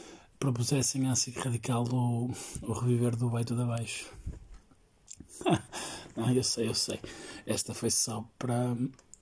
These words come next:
com a ideia de, de mencionar o Vai Tudo Abaixo, que tantas saudades traz à T V, à T V portuguesa.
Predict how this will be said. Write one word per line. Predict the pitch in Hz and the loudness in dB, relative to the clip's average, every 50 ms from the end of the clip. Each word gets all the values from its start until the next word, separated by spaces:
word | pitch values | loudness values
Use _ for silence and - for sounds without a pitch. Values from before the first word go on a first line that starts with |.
| - - - | -16 -4 2
com | - 156 139 139 | 4 6 6 6
a | 135 | 6
ideia | 131 120 123 123 123 120 123 | 6 4 4 4 6 6 4
de, | 117 117 120 120 117 117 117 113 107 | 4 2 2 0 2 0 0 0 0
de | 113 | 0
mencionar | 117 113 113 - - 110 107 107 107 | 0 0 0 0 -2 -2 -2 -2 -2
o | |
Vai | 101 98 101 | -2 -2 -4
Tudo | - 104 104 | -4 -6 -6
Abaixo, | 104 - - - - - - - | -8 -10 -10 -8 -8 -8 -10 -12
que | - - | -12 -8
tantas | - 101 101 98 - | -6 -2 -2 -2 -2
saudades | - 104 101 104 - - | -2 -4 -4 -4 -6 -6
traz | - 120 - 110 113 | -6 -6 -6 -6 -6
à | 104 | -6
T | - 110 | -4 -4
V, | 104 104 - | -4 -4 -6
à | 104 104 | -6 -10
T | 113 113 - 117 107 | -10 -10 -8 -6 -6
V | 110 110 | -4 -4
portuguesa. | 101 - - - - 120 117 110 - - | -6 -6 -8 -6 -4 -2 -2 -2 -4 -6